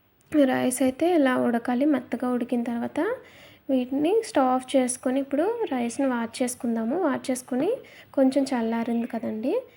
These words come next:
ఇప్పుడు చల్లారిన ఈ రైస్లో ఏంటంటే ఇప్పుడు పెరుగు వేసుకోవాలి. So పెరుగు వేసుకున్న తర్వాత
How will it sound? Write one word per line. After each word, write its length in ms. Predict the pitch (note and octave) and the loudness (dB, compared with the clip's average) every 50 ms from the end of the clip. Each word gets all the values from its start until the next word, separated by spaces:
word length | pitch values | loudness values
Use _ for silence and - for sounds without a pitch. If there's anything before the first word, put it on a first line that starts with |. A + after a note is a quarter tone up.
| - - - - _ _ | -20 -20 -20 -20 _ _
ఇప్పుడు 340 | D4 C4+ C4+ - - C#4+ E4+ | -6 -6 -4 -4 -4 -4 -4
చల్లారిన 840 | F#4+ F#4 - D#4 C4 B3 B3 B3 B3 B3+ B3 B3 B3 B3 B3 B3 B3+ - | -4 -4 -4 -4 -4 -2 -2 -4 -4 -4 -4 -4 -4 -4 -4 -6 -6 -6
ఈ 140 | B3+ B3 B3+ | -6 -6 -4
రైస్లో 460 | A#3+ A#3+ A3+ A3 A3 - - - B3 | -6 -6 -8 -8 -10 -10 -10 -8 -8
ఏంటంటే 640 | A#3+ A#3+ A#3 A3+ A3+ A#3 A3+ A3+ A3+ C4 D#4+ A4+ - - _ _ _ _ - _ _ _ _ _ _ _ D#4+ - C#4 | -6 -6 -6 -6 -6 -8 -8 -8 -8 -6 -6 -8 -8 -10 _ _ _ _ -20 _ _ _ _ _ _ _ -12 -8 -8
ఇప్పుడు 220 | C4+ C4+ D4 D#4 | -8 -6 -8 -8
పెరుగు 360 | D4+ - D4 B3+ B3 B3 B3 | -2 -2 -2 -2 -2 -4 -6
వేసుకోవాలి. 720 | B3+ C4 B3 A#3+ A#3 - - - A#3+ A3+ A3 A3 B3+ F#4 B4+ C#5 - _ _ _ _ _ _ _ _ _ _ _ _ _ _ _ _ _ _ _ _ _ _ _ _ _ _ _ _ _ _ _ _ _ _ _ _ _ _ _ - - - - _ _ _ _ _ _ _ _ _ _ _ _ _ _ _ _ _ _ _ _ _ _ _ _ _ _ _ _ _ _ _ _ _ _ _ | -6 -6 -6 -6 -10 -12 -16 -14 -14 -14 -12 -10 -10 -10 -10 -10 -12 _ _ _ _ _ _ _ _ _ _ _ _ _ _ _ _ _ _ _ _ _ _ _ _ _ _ _ _ _ _ _ _ _ _ _ _ _ _ _ -20 -20 -20 -20 _ _ _ _ _ _ _ _ _ _ _ _ _ _ _ _ _ _ _ _ _ _ _ _ _ _ _ _ _ _ _ _ _ _ _
So 120 | - D#4 | -20 -16
పెరుగు 340 | D4+ D#4 C#4+ C4+ C4+ C4+ C4+ | -14 -12 -12 -10 -12 -12 -12
వేసుకున్న 500 | C#4 C#4 C#4 C4+ C4+ - - C#4 C4+ C4+ | -12 -12 -12 -12 -14 -16 -14 -14 -14 -12
తర్వాత 500 | C4+ C4 B3 A#3+ A#3 A#3 A#3 A#3 - | -12 -12 -14 -12 -12 -14 -16 -16 -14